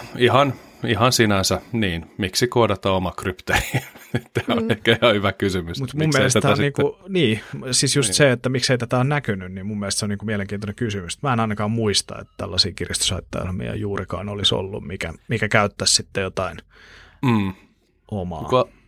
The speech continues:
Speaker 1: kun ajattelee, että jos sä pystyt periaatteessa sitten pakkaamaan sen itse, itse haitallisen koodin johonkin PowerShell-skriptiin ja viemään sinne seven chipin, ja tuskin kovin moni antivirustuote älähtää seven chipistä,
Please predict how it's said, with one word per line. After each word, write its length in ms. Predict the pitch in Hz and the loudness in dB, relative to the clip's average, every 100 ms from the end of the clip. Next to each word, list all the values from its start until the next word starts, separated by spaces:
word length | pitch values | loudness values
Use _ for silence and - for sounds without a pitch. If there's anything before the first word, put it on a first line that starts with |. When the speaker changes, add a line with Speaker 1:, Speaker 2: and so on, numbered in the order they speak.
| _ _ | _ _
Speaker 1:
kun 120 | - | 4
ajattelee, 360 | 135 135 127 117 | 4 4 4 4
että 140 | 117 | 4
jos 120 | 117 - | 0 0
sä 80 | |
pystyt 440 | 120 123 120 117 - _ | 0 0 0 -2 -6 _
periaatteessa 680 | 123 113 107 98 - 101 - | 4 6 6 2 0 -2 -2
sitten 280 | 104 - 95 - | -6 -6 -6 2
pakkaamaan 520 | 107 - 98 90 90 | 2 4 2 2 0
sen 140 | 98 | 0
itse, 360 | 95 - 101 87 - - 80 | 0 2 2 2 0 -10 -6
itse 400 | 98 - 95 80 | -4 2 2 2
haitallisen 600 | 101 101 98 87 92 82 | 4 4 2 0 -2 -2
koodin 320 | 92 87 85 | -2 0 0
johonkin 320 | 82 92 95 | 0 0 -2
PowerShell-skriptiin 1300 | - 98 85 82 - 80 - - 82 - 92 85 - - - | 0 2 2 0 0 0 0 0 -4 -2 -2 -2 -4 -12 -6
ja 220 | 90 82 - 110 - | -4 -2 -6 -12 0
viemään 340 | 104 92 90 85 | 2 4 2 2
sinne 140 | 101 | 2
seven 360 | - 107 98 90 | 4 4 4 0
chipin, 320 | 92 - 85 | -2 0 0
ja 140 | 80 - - - - - - | 0 -4 -16 -16 -16 -6 2
tuskin 340 | 113 - 98 | 2 2 0
kovin 260 | - 101 95 | 4 4 4
moni 180 | 98 98 | 4 4
antivirustuote 880 | 98 92 82 - 90 - 92 90 92 | 2 2 0 -2 -2 0 0 4 4
älähtää 460 | 95 87 - 90 | 4 4 0 -2
seven 320 | - 95 87 - | 0 2 0 -2
chipistä, 500 | - - - - | -4 -4 -6 -6